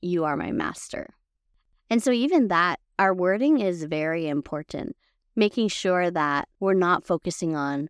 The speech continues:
"To be brave, you can't be afraid." But in the face of fear, you are still choosing to be courageous and you're still choosing to do the right thing.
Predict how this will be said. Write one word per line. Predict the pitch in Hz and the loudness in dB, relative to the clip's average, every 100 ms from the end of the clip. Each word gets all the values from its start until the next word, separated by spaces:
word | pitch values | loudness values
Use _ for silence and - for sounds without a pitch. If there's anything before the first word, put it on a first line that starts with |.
| _ | _
"To | - | -4
be | 185 170 | -4 -2
brave, | 185 190 196 208 | -2 -2 -2 -6
you | 165 | -10
can't | - 185 160 170 | -4 -2 -2 -4
be | 160 | -4
afraid." | 151 - 139 - - - _ _ _ _ | -4 -6 -8 -6 -10 -14 _ _ _ _
But | 196 180 156 - _ | 0 2 0 -4 _
in | 196 202 | -2 0
the | 170 156 | 0 -2
face | 196 262 - 165 | 0 0 0 -8
of | |
fear, | - 156 120 104 147 - _ _ | -8 -6 -4 -4 -6 -10 _ _
you | 185 170 | -2 0
are | 151 | -2
still | - - 175 156 147 147 | -6 -4 0 0 -2 -6
choosing | - 220 196 180 147 | -6 0 0 2 0
to | 139 | -2
be | 165 139 | -6 -6
courageous | - 113 - 135 - | -4 -4 -4 -6 -4
and | 156 | -2
you're | 160 | -2
still | - 185 | 0 -2
choosing | - - 196 180 160 143 | -2 -4 -2 0 0 0
to | 175 | -4
do | 151 | -4
the | 127 | -4
right | 143 143 - | -2 -2 -4
thing. | - 117 - 170 | -8 -6 -6 -8